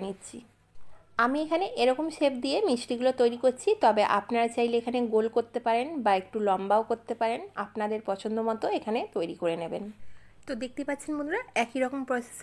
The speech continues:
আমি প্রত্যেকটা মিষ্টি রেডি করে নিয়েছি, আর একটা প্লেটের মধ্যে আমি সব মিষ্টিগুলো সাজিয়ে নিয়েছি। অন্যদিকে গ্যাসের মধ্যে একটা কড়া বসিয়ে দিয়েছি। এখন এই কড়ার মধ্যে দিয়ে দিচ্ছি এই কাপ মেপে এক কাপ গরুর দুধ। আচ্ছা,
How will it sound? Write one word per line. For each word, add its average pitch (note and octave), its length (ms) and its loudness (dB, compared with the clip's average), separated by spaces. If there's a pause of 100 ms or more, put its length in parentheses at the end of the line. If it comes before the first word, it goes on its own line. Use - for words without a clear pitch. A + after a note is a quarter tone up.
আমি C#4+ 100 -2 (140)
প্রত্যেকটা A3+ 500 -4
মিষ্টি A3 340 -4 (140)
রেডি G#3 280 0
করে F#3+ 160 0
নিয়েছি, F#3 360 -6 (340)
আর G3 160 0
একটা - 160 -8 (100)
প্লেটের G#3 420 -4
মধ্যে G#3+ 260 -4
আমি D4 120 -4 (160)
সব F#3+ 140 0 (100)
মিষ্টিগুলো G3+ 400 -4 (140)
সাজিয়ে F#3+ 320 -4
নিয়েছি। F#3 340 -8 (400)
অন্যদিকে C#4+ 520 -2 (120)
গ্যাসের A#3 360 0
মধ্যে A3+ 180 -2
একটা B3+ 220 -4
কড়া G#3+ 280 4
বসিয়ে A#3 320 -2
দিয়েছি। B3 300 -4 (400)
এখন D#4 200 -2
এই F#4 120 -6
কড়ার A#3+ 280 6
মধ্যে C4+ 200 0
দিয়ে A#3+ 200 -4
দিচ্ছি B3 240 -2 (240)
এই D4+ 80 2 (100)
কাপ B3 140 2
মেপে A3+ 300 0 (260)
এক G#3 140 -6
কাপ F4+ 180 0 (120)
গরুর F3+ 360 4
দুধ। F3+ 180 -4 (360)
আচ্ছা, - 180 -6